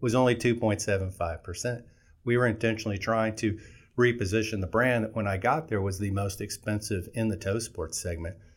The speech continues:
a bit lower. It's an iconic aspirational brand, but people also respect the value of a dollar. So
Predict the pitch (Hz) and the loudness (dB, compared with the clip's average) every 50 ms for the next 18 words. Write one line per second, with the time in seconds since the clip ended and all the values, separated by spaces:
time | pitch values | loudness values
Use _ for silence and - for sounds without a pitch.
0 | _ _ _ _ _ - 98 92 92 101 95 - - 98 101 120 135 120 87 101 | _ _ _ _ _ -8 -8 -4 -2 -2 -4 -4 -4 -2 -2 -2 0 -2 -4 -4
1 | - - - - - 92 90 87 85 87 - - 113 110 104 101 92 - 101 92 | -6 -12 -14 -10 -8 -6 -6 -6 -6 -8 -4 -2 0 0 2 0 0 0 0 0
2 | 90 90 - - - 92 90 85 82 - - 92 82 80 - 101 117 123 101 85 | 0 -2 -4 -6 -4 -2 -2 -2 -2 -2 -4 -6 -8 -4 0 2 2 2 2 0
3 | 90 - - - - - - - _ - - _ - 117 113 101 95 - - - | -2 -6 -10 -20 -20 -20 -20 -20 _ -20 -20 _ -2 2 2 2 2 0 -6 -18
4 | - - - - - - 113 110 - 95 92 92 95 92 - 101 90 85 85 - | -20 -20 -20 -14 -4 -2 -2 0 0 2 4 4 4 4 0 -2 -2 -2 -4 -6
5 | - - 87 87 - - 87 82 87 87 85 85 82 82 80 - 82 123 151 165 | -4 -4 -4 -4 -4 -8 -6 -2 0 2 2 2 0 -2 -4 -2 0 0 2 2
6 | 117 85 82 - - - - - - - _ _ _ - _ _ _ _ - _ | 0 -2 -4 -8 -16 -20 -20 -20 -20 -20 _ _ _ -20 _ _ _ _ -20 _
7 | _ _ - - - - 123 113 110 110 110 - | _ _ -12 -6 2 6 6 8 6 6 2 -2